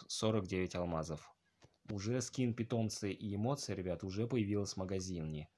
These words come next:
Так что переходим и обязательно покупаем себе скины питомцев. Но я сейчас, видишь, показать их никак не могу. Вот такой вот скин питомца щ-, сейчас доступен. Космический.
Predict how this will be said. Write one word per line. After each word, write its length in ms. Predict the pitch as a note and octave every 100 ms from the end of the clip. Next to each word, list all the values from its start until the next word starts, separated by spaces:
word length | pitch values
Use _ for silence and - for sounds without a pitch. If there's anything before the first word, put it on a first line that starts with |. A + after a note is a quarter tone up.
| - - - -
Так 120 | G#2
что 160 | - F#2+
переходим 720 | G#2 G2+ - C3+ B2+ F#2 D#2 _ _ _
и 180 | - F2
обязательно 720 | F2+ F2+ G2+ A2 A2+ G#2 G2
покупаем 540 | F2+ E2+ F#2+ G2 E2+ E2
себе 520 | - E2+ F2+ G2+ G2+ - _ _ -
скины 400 | - - F#2+ F#2
питомцев. 540 | F2+ F#2+ E2 D#2+ D#2+ -
Но 80 | A#2
я 140 | A#2+
сейчас, 360 | A#2+ - A#2 B2+
видишь, 180 | C#3
показать 420 | - - G2 G#2 G#2
их 140 | -
никак 380 | G#2+ A#2 C3+ -
не 80 | F#2+
могу. 400 | E2+ D#2+ D2+ - - - - - - -
Вот 140 | F2+ -
такой 240 | G#2+ A2
вот 80 | G2+
скин 280 | - G#2 F#2
питомца 460 | F#2 A#2 B2+ G#2+
щ-, 320 | F#2 - - -
сейчас 580 | - G2 - E2 - - -
доступен. 680 | F#2+ E2+ - E2+ - D2+ D2+ _ _ _ _ _ _ _ _ _ _ _ _ _ _ _
Космический. 760 | - - G#2 F2+ - - -